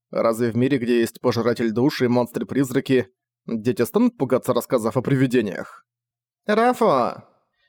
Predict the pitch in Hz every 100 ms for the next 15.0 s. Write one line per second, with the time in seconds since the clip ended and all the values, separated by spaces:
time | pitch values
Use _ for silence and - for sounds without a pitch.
0 | _ - 120 180 180 143 143 135 - _
1 | - 117 151 127 170 - 139 117 120 -
2 | 110 190 135 117 - _ _ 120 113 120
3 | 156 135 131 120 113 123 113 113 - 131
4 | 120 113 123 - 120 117 104 135 165 127
5 | 123 117 - _ _ - 165 196 156 -
6 | 151 139 117 135 120 107 147 - 101 -
7 | _ _ _ _ - 110 104 - 135 170
8 | 127 120 123 110 104 120 175 - 131 135
9 | 107 - - - _ _ _ _ _ _
10 | - 110 110 131 139 - - 113 127 156
11 | 147 147 - - _ _ _ 117 113 143
12 | 151 160 160 143 143 202 139 - 131 120
13 | 120 117 143 110 - - - _ _ _
14 | _ _ - 214 320 - 202 151 - -